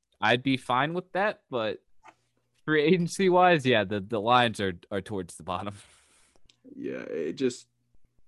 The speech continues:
Speaker 2: the, the whole Matt Stafford trade set them up for a, a different timeline, obviously. They've been on an awkward timeline between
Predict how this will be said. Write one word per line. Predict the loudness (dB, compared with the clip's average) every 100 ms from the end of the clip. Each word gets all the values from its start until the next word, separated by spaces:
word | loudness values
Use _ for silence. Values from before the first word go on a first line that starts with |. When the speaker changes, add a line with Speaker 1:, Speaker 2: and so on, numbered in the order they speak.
| _ _ _ _
Speaker 2:
the, | -6 -4
the | -2 -2
whole | 4 6 6 6 4 2
Matt | 2 0 0 -4
Stafford | -4 -2 -6
trade | -2 0 0 0
set | -4 -2
them | -2
up | -2 -4 -4
for | -4 -4 -6 _
a, | -14 -12 -12 -12
a | -12 -12 -16 _ _ 0
different | 0 0 -8 -8
timeline, | -8 -6 -4 -6 -6 -4
obviously. | -4 -4 -8 -4 -4 -4 _ _ _ _ -6
They've | -2
been | 0 0
on | 0
an | -4
awkward | -6 -6 -4 -4 -4
timeline | -4 -2 -2 -4 -4 -4
between | -6 -6 -8 -6 -8